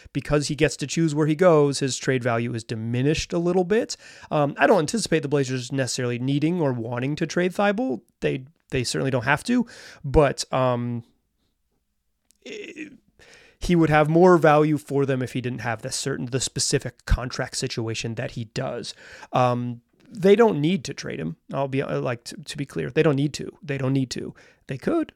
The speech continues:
They could, and they, and if they could find a place that he wants to go and get value for him, then great. Um, but if another team knows that Thybulle gets to, you know, choose where he goes, they're not gonna offer up the fattest package for him, so that's gonna drive down his value.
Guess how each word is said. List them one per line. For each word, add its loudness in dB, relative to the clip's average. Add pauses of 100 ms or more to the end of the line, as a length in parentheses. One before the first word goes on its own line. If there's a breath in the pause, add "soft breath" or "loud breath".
(480)
They -2
could, -2
and -2
they, 0
and -4
if -6
they 0
could -2
find 0
a 0
place -2
that -2
he 0
wants 0
to -4
go 4
and -2
get -2
value 4
for -2
him, -2
then -4
great. 0 (360 loud breath)
Um, -2
but 0
if -2
another 4
team 0
knows 0
that -4
Thybulle -2
gets -6
to, -10 (640)
you -2
know, -4
choose -2
where -2
he -2
goes, 0
they're -4
not -4
gonna -8
offer -10
up -14
the -12
fattest -12
package -2
for -8
him, -8
so -10
that's -4
gonna -8
drive -10
down -12
his -14
value. -14